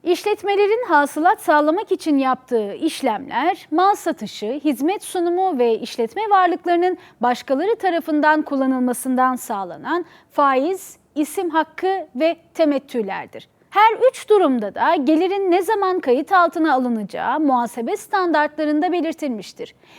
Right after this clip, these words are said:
Gelirler alınan veya alınacak olan bedelin gerçeğe uygun değeriyle kaydedilir. Mal satışı peşin yapılmışsa hasılatın gerçeğe uygun değeri alınan nakit veya çek tutarıdır.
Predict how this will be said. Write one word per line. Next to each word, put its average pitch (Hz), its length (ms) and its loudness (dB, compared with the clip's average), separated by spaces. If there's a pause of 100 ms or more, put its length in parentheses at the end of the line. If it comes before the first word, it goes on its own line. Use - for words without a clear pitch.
(220)
Gelirler 302 680 2
alınan 349 460 2
veya 269 340 6
alınacak 247 540 0
olan 285 340 2
bedelin 240 520 0
gerçeğe 294 520 0
uygun 294 480 -2
değeriyle 320 480 0
kaydedilir. 185 680 -8 (540)
Mal 381 240 4
satışı 359 680 -4 (120)
peşin 311 340 -4
yapılmışsa 269 880 -2
hasılatın 302 680 0
gerçeğe 285 500 -2
uygun 208 500 -6
değeri 202 480 -6 (280)
alınan 339 580 2
nakit 302 500 -4
veya 302 480 4
çek - 260 -6
tutarıdır. 190 600 -10